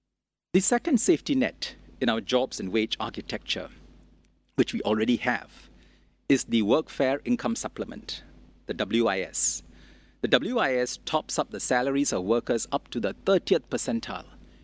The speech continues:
It is paid in cash to supplement their take-home pay and as top-ups to their central provident fund accounts to boost their retirement savings. The key innovation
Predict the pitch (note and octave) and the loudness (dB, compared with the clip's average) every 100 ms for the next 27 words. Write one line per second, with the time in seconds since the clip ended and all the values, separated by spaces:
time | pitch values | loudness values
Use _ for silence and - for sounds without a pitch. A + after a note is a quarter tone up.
0 | - G#2+ A#2 - D3 C3+ G2 - F3+ G3+ | -6 -2 -2 0 0 2 -2 -4 -2 0
1 | G#3 - - - - - - - - - | 0 -2 -6 -12 -20 -20 -14 -6 -6 -4
2 | B2 A#2 A2+ F#2+ E2 - E3+ - F3 D#3 | -2 0 -2 -4 -6 -2 -2 2 0 0
3 | D#3 D3 D3+ - - - _ _ _ D#3+ | 0 0 -2 -12 -20 -20 _ _ _ -2
4 | F#3 D#3 - - - F3+ - F3 - - | 0 -2 -4 -6 -2 -2 0 -4 -4 -8
5 | G#2 G2+ - C#3 - C#3 - G2+ C3 B2 | -2 -2 0 -2 0 -2 -2 0 2 0
6 | - A2+ A#2 - A#2+ F#2+ F#2 - - - | -2 -4 -4 -6 -6 -4 -4 -6 -6 -14
7 | - - - - D#2 A#2+ A#2 - G2+ F#2 | -20 -20 -12 -10 -2 0 2 -2 -2 -2
8 | F2 - A2+ A2 G2+ - F#2+ D#2 - - | -4 -4 -4 -2 -4 -2 -4 -6 -10 -10
9 | - - - - _ _ _ _ _ _ | -12 -16 -20 -20 _ _ _ _ _ _
10 | _ _ _ _ _ D3+ E3 - B3+ C#4 | _ _ _ _ _ 4 4 4 0 2
11 | A#3 - C#3+ D#3+ G#3 - B2+ G2 | 4 4 4 4 4 2 -2 -2